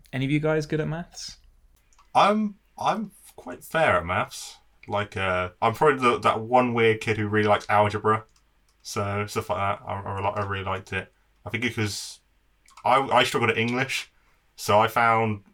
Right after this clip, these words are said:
Speaker 2: maths was very, like, you knew what something was gonna be, where English
Speaker 1: Mm.
Speaker 2: is very
Speaker 1: Yeah.
Speaker 2: free, uh, creative writing, and I'm terrible with words, which is great for a
Speaker 1: Okay.
Speaker 2: podcast, obviously.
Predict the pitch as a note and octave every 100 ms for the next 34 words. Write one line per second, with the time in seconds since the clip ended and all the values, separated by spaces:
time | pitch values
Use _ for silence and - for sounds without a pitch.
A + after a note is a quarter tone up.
0 | - G2+ G#2 G#2+ A2+ G2 G2+ G2 F#2+ -
1 | A#2 A2+ A2 A2 G#2 - F#2+ F#2+ F#2 F#2+
2 | F2 F2+ F2 F#2 - - G2+ B2 A#2 G#2+
3 | F#2 F#2 F2 - A#2+ A2 A2 G2 G2 -
4 | _ - F#2 F#2 - F#2 F2+ F2+ F2+ F2+
5 | F2 - _ _ _ _ _ F2+ F2+ F2+
6 | F2+ E2+ - F#2+ F2 E2 - D#2+ D#2 D2
7 | - - _ _ _ _ _ - A#2 D3+
8 | D3 F#3+ - G#2+ G#2+ - - F2 - E3
9 | G2 D2 E2+ E2+